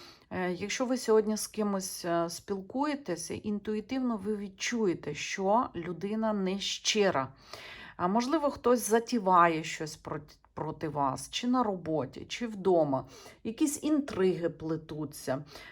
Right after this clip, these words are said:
Ви знаєте, м, ще що може бути? Ця карта, наприклад, що вона радить? Е, не давайте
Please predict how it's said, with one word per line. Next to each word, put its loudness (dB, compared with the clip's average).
Ви 2
знаєте, 6
м, 0
ще 2
що 2
може 2
бути? -4
Ця 2
карта, 4
наприклад, 0
що 4
вона 4
радить? 4
Е, 4
не 4
давайте 6